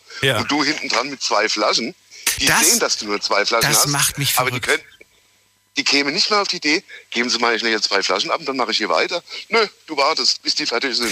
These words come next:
Speaker 1: Aber ich verstehe auch nicht, warum, warum Menschen mit, mit manchmal zwanzig, äh, also zwei oder drei riesengroßen hundertzwanzig Liter Beuteln da irgendwie kommen.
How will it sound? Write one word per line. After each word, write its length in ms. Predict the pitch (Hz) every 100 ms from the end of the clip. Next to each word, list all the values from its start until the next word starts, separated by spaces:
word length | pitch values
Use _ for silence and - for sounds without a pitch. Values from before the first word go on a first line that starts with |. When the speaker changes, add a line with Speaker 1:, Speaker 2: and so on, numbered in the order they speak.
| 92
Speaker 1:
Aber 160 | - 208
ich 80 | -
verstehe 340 | 214 - 226
auch 60 | 214
nicht, 160 | 190
warum, 720 | 185 208 214 175 196 202 185 262 - -
warum 360 | 151 160 214 208
Menschen 440 | 185 185 208 190 -
mit, 260 | 160 151
mit 160 | 160 156
manchmal 340 | 156 160 156
zwanzig, 500 | - 135 139 185 -
äh, 360 | 110 113 - 78
also 160 | 98 95
zwei 540 | - 147 170 160 170
oder 180 | 131 123
drei 360 | 113 117 165 147
riesengroßen 1200 | 156 226 214 226 220 143 160 180 - 180 185 180 - -
hundertzwanzig 600 | 170 175 - 165 156 151 143
Liter 360 | 180 127 104 98
Beuteln 400 | 107 107 110 101
da 120 | 95
irgendwie 320 | 87 98 98 92
kommen. 340 | 110 78